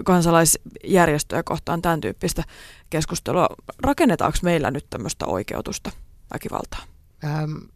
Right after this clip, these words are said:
Speaker 2: <clears throat> en tiedä, rakentaako sitä kuinka moni tarkoituksellisesti, mut se on rakentumassa kyllä. Me ollaan analysoitu tätä maahanmuuttovastaista keskustelua ja erityisesti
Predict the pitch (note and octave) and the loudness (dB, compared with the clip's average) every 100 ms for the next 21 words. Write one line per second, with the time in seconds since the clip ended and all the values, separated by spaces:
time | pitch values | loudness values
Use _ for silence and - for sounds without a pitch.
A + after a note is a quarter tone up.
0 | _ _ - E3+ D3 - D3 C#3+ D3+ D3+ | _ _ -6 -4 -4 -6 -4 2 2 6
1 | E3 - D#3+ D3 C#3+ - C#3 D3 - C#3+ | 4 6 2 4 2 0 -4 -2 -2 -4
2 | - - E3+ D#3+ C#3+ C#3 C#3+ E3 D#3 D3+ | -2 2 4 4 4 2 2 2 2 2
3 | - C#3 - C#3 - C#3 C#3 - D3+ D#3+ | -4 -4 -2 -2 -2 -6 -4 0 2 2
4 | F3 D#3 B2 - B2 - - - D3 - | 2 0 -4 -8 -8 -6 -6 -4 -6 -4
5 | D#3+ F3 _ - - - - _ - D#3+ | -6 -6 _ -20 -20 -20 -20 _ -2 4
6 | D#3+ D#3 D3+ - D#3+ D3+ D3 D3 D#3 C#3+ | 6 6 4 -2 2 4 4 4 2 2
7 | C#3+ C#3+ - - - _ _ _ - _ | 2 0 -2 -6 -20 _ _ _ -20 _
8 | C#3 C3 C#3 - - D3+ D3 D3 C#3+ C#3 | -6 0 0 0 -4 2 4 4 0 -2
9 | D3 C#3 - D#3 - - C#3 - D#3 - | 0 0 -2 -4 -6 -4 -4 -4 -6 -2
10 | C#3+ C#3 C#3+ C#3+ - C#3 - | 0 2 2 0 -2 -6 -8